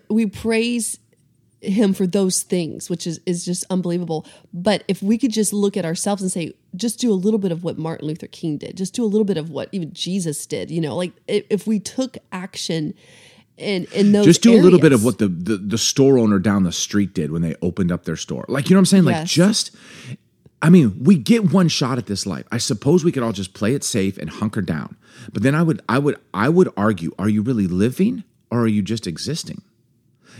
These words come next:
Speaker 2: It is one thing to be alive. It is another thing just to be consuming oxygen. I am not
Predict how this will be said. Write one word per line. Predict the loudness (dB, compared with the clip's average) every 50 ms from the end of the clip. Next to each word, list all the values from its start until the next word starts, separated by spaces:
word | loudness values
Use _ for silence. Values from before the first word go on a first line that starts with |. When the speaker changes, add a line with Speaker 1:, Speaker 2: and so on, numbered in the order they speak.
| -8 -2 2
Speaker 2:
It | 2
is | 4 4
one | 4 2 2 2 4
thing | 2 2 2
to | 2 2
be | 0
alive. | 0 0 -2 -2 -4 -4 -4 -6 -4
It | -4
is | -2 0 0
another | 0 0 0
thing | -2 -2
just | -2 -4 -4
to | -4
be | -6 -6
consuming | -6 -8 -8 -4 -4 -4 -4 -4
oxygen. | -6 -8 -8 -10 -10 -12 -12 -12 -14 -14 _ -4
I | 0 0
am | 2 2 2
not | 2 0 -2 -4